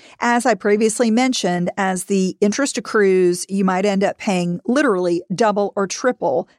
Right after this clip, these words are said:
the original cost of any item that you charged.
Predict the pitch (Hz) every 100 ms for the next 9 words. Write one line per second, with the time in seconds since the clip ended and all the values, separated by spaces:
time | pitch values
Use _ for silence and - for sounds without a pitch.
0 | - 202 208 190 175 196 175 - - 180
1 | 156 - - 190 202 214 214 185 180 202
2 | 180 180 185 170 - 202 - - - -